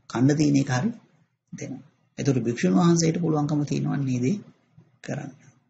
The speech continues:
අනිත් අතට බලන්න ඕගොල්ලන්ව ට්‍රේන් කරලා තියෙන්නේ කොහොමද? අද කේ ට්‍රේන් කරලා තියෙන්නේ තමන්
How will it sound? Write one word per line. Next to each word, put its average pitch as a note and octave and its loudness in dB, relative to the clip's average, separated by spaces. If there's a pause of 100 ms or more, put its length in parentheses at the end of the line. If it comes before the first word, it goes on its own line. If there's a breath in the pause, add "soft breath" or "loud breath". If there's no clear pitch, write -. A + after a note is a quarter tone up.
(420)
අනිත් D#3 6
අතට G3+ 2
බලන්න D#3+ 4
ඕගොල්ලන්ව D#3 2
ට්‍රේන් D3 2
කරලා D#3+ 0
තියෙන්නේ D3+ 0
කොහොමද? C#3+ 0 (1120)
අද C3 0
කේ C3 2
ට්‍රේන් C3 2
කරලා C#3+ 0
තියෙන්නේ D3 0 (1120)
තමන් B2+ 4